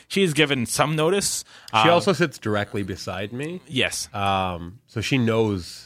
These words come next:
Speaker 2: a lot more now.
Speaker 1: Right. And, I mean, for Jess is our community manager, so it's very important that she understands what's going on behind the scenes and in,
Speaker 2: Yep.
Speaker 1: in the game itself, so we try to keep her looped in as much as possible.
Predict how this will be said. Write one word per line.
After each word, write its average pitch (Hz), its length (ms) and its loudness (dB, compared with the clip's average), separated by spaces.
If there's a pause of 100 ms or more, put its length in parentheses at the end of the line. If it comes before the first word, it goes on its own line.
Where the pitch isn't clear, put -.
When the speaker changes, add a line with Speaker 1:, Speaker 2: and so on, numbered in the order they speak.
(180)
Speaker 2:
a 107 80 -6
lot 101 260 -2
more 98 220 -4
now. 90 420 -6
Speaker 1:
Right. 95 360 -4
And, 185 240 -2
I 202 60 2
mean, 190 220 2
for 175 340 0
Jess - 340 0
is - 20 0
our 113 160 2
community 104 320 -2
manager, 87 360 -4
so 139 120 -8
it's 143 100 -10
very 165 120 2
important 131 320 -4
that 190 80 -6
she - 140 -4
understands 95 420 -6
what's 95 200 -8
going 95 220 -6
on 92 180 -4
behind 92 280 -6
the 90 60 -8
scenes 98 500 -6
and 98 240 -2
in, 113 80 0
Speaker 2:
Yep. 131 140 0
Speaker 1:
in 120 120 0
the 131 60 -2
game 127 200 0
itself, 123 440 -2
so 98 340 0
we 104 140 -4
try 131 160 -2
to 123 60 -4
keep - 160 -8
her 104 80 -2
looped 95 200 -6
in 95 80 -4
as 87 120 -6
much 98 180 -4
as - 60 -12
possible. 131 520 -2